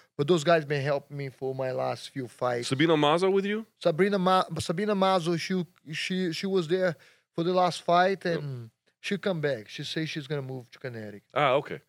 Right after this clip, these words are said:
Speaker 2: From California, like, or wherever
Speaker 1: Yeah.
Speaker 2: she is, yeah.
Speaker 1: She's in California. She's gonna,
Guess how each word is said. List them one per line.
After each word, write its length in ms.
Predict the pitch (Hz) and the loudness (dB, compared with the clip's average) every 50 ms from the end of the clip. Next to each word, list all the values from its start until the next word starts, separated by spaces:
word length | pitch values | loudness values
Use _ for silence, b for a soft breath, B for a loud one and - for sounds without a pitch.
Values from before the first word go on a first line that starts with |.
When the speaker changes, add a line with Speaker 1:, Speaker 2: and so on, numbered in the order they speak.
| _ _ | _ _
Speaker 2:
From 100 | - 131 | -6 0
California, 500 | 123 143 123 104 95 - 107 90 80 80 | 2 2 2 2 0 0 0 0 0 -2
like, 100 | 78 76 | -4 -4
or 100 | 82 87 | -2 -2
wherever 220 | 92 90 87 - 127 | 0 0 0 0 0
Speaker 1:
Yeah. 60 | 113 | 0
Speaker 2:
she 100 | 92 85 | -2 -2
is, 160 | 78 69 71 | -4 -4 -4
yeah. 160 | 76 78 71 | -6 -6 -6
Speaker 1:
She's 200 | 67 143 147 135 | -6 -6 -6 -6
in 80 | 156 147 | -8 -6
California. 540 | - 151 143 143 127 - - 143 143 139 131 | -4 -4 -4 -4 -6 -8 -6 -6 -4 -4 -6
She's 180 | 131 143 131 | -8 -8 -8
gonna, 380 | - - 151 147 143 135 127 123 | -6 -4 -4 -2 -2 -4 -6 -6